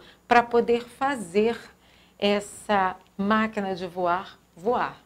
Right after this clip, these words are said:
né? Porque a gente tá falando de século dezesseis, certo, galerinha? Mas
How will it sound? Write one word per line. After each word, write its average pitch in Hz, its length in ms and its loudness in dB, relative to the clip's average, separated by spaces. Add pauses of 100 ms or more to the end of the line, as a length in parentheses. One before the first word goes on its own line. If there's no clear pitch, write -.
(400)
né? 175 180 -2
Porque 185 140 -10
a 160 40 -6
gente 160 220 -8
tá 170 120 -8
falando 170 360 -6
de 214 100 -10
século 254 420 -6
dezesseis, 240 880 -8 (800)
certo, 254 400 0
galerinha? 180 580 -4 (460)
Mas 269 1000 -2